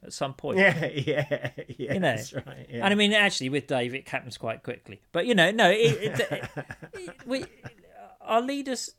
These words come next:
Speaker 1: leaders inherently, if we want, if we want leaders with,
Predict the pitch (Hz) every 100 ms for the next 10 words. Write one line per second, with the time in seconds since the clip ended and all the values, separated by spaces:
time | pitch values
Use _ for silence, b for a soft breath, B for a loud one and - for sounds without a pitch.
0 | 381 220 269 262 247 240 240 285 254 202
1 | 311 285 285 277 - 233 277 262 302 -
2 | 233 214 202 185 196 190